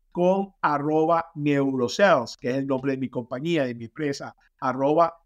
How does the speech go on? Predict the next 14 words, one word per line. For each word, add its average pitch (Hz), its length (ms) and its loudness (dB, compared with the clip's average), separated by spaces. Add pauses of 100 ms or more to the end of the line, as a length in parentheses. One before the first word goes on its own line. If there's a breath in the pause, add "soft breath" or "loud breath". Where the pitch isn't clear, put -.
neurosales, 139 1400 0
también 123 320 -4
en 135 80 -4
castellano. 117 500 -4 (340 soft breath)
Ahí 139 260 2
me 160 100 2
puedes 147 240 0
ubicar 151 480 0
también, 123 440 -8
pero 127 200 -2
ya, 151 180 2 (160)
ya 139 140 -4
te 147 80 0
digo, 180 380 0